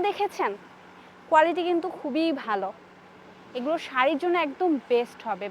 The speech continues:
বেস্ট। আমি আমার পছন্দের কয়েকটা করে খুলে খুলে আপনাদেরকে দেখিয়ে দিচ্ছি, just দেখেন। এটা আমরা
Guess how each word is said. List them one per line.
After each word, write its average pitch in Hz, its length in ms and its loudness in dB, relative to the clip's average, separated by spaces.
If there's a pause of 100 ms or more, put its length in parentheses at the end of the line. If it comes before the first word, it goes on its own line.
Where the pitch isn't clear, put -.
বেস্ট। 208 180 -4 (140)
আমি 320 120 4 (140)
আমার 370 160 8 (100)
পছন্দের 415 500 8
কয়েকটা 339 320 6
করে 370 120 2 (120)
খুলে 359 260 2
খুলে 359 220 6
আপনাদেরকে 339 420 -2 (100)
দেখিয়ে 320 320 -2
দিচ্ছি, 311 260 -4 (580)
just 262 200 4 (120)
দেখেন। 214 260 -2 (440)
এটা 277 160 0
আমরা 294 140 0